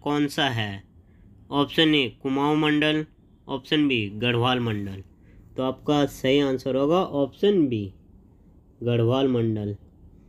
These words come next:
यहाँ कितने जिले हैं? सात जिले, यानी कि सेवन डिस्ट्रिक्ट। उनमें से हैं एक देहरादून, हरिद्वार, चमोली,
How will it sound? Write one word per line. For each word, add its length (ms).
यहाँ 260
कितने 360
जिले 400
हैं? 200
सात 380
जिले, 460
यानी 260
कि 160
सेवन 440
डिस्ट्रिक्ट। 1400
उनमें 240
से 160
हैं 340
एक 440
देहरादून, 800
हरिद्वार, 680
चमोली, 720